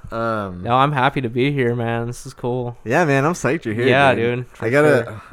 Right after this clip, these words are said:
Speaker 1: I gotta take a picture for my Instagram really quick.
Speaker 2: Yeah, no problem.
Speaker 1: We'll just take one of you.
Speaker 2: All right.
Speaker 1: Wait, move, move your mouse so I can see you.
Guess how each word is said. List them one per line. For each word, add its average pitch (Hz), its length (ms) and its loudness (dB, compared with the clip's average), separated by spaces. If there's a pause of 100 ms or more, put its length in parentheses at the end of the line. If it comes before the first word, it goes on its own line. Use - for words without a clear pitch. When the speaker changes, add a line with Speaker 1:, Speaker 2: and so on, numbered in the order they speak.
Speaker 1:
I 113 80 -14
gotta 127 140 -4
take 123 180 -2
a 101 60 -4
picture 113 340 -6
for 104 120 -8
my 92 100 -6
Instagram 92 500 -8
really 90 200 -8
quick. 101 220 -8
Speaker 2:
Yeah, 127 180 -4
no 120 120 -12
problem. 120 460 -10 (180)
Speaker 1:
We'll 98 140 -12
just 92 200 -14
take 95 200 -10
one 87 120 -14
of 90 80 -14
you. 92 300 -12 (300)
Speaker 2:
All 120 100 -8
right. 113 240 -8 (380)
Speaker 1:
Wait, 104 260 -14
move, 113 300 -12 (180)
move 117 220 -12
your 110 100 -12
mouse 110 300 -12
so 104 100 -16
I 101 60 -14
can 101 120 -16
see 104 180 -18
you. 101 180 -14